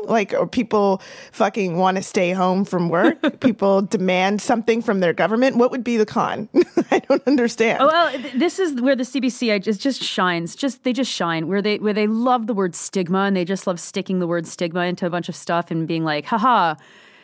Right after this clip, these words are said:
Speaker 2: case closed. We've said that there is stigma." And so they, they quote, um, they, they quote an epidemiologist from Winnipeg, uh, who says that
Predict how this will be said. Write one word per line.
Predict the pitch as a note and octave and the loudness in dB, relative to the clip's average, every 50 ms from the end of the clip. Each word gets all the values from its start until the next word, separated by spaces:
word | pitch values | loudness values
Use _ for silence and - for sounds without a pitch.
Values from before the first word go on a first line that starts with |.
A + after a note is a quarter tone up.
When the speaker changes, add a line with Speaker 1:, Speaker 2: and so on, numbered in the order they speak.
| _ _ _ _ | _ _ _ _
Speaker 2:
case | - - B3 A#3+ - | -2 -2 -2 -2 -2
closed. | - - A#3 A3+ G#3 F#3 E3+ D#3 - | -2 0 2 2 2 2 0 -2 -2
We've | G#3 G3 F#3 | -4 -4 -4
said | - - - G#3 G3 F3 | -2 -2 -2 -2 0 0
that | G3 F3+ - | -2 -2 -2
there | - F#3 F#3 | -2 -2 0
is | F3+ E3 | -2 -2
stigma." | - - G3 E3+ D#3+ E3 D#3 D#3+ - - - | -2 -4 -6 -4 -4 -6 -6 -6 -8 -10 -4
And | - G#3 G3+ G3 | -2 0 0 0
so | - A#3 A3 | 0 0 0
they, | G#3+ A#3 A#3 A#3+ | 0 0 0 0
they | A3+ A#3 A3 | -2 -4 -4
quote, | - - C#4 C4+ C#4+ C#4+ | -2 -2 0 0 2 2
um, | B3+ G#3 F#3+ F3+ F3 E3+ E3 E3+ - - _ _ _ _ _ _ _ _ _ _ _ _ _ | 2 2 2 0 0 -4 -6 -10 -12 -16 _ _ _ _ _ _ _ _ _ _ _ _ _
they, | G3+ A3 A#3+ - - | -4 -4 -4 -2 -2
they | G3 A#3 | -2 -2
quote | A3+ - - D4 D4+ D#4 B3+ | -2 -2 -2 -2 0 0 0
an | - G3+ G3+ | -2 -4 -2
epidemiologist | - F3+ F#3 - G3 E3 - F3+ F3 E3+ D#3+ E3+ F3+ F#3+ F3+ G3+ G3+ G3+ - - | -4 -6 -4 -4 -6 -4 -4 -4 -2 -2 -2 -2 -2 -2 -2 -4 -6 -6 -8 -8
from | - G3 F#3 F3 E3+ | -8 -6 -4 -4 -4
Winnipeg, | E3 F3+ F#3+ F#3+ - A3 G#3 G3+ G3+ G3 - - - | -4 -4 -6 -6 -4 -4 -2 -2 -2 -4 -6 -8 -6
uh, | - F#3 F3+ F3+ - | -2 -2 -2 -2 -2
who | F3+ - A3 | -2 -4 -4
says | G3 - - A#3 A#3 A#3 - | -4 -2 -2 -2 -2 -2 -2
that | - G#3+ G3 F#3+ - - | -2 -2 -2 -2 -4 -8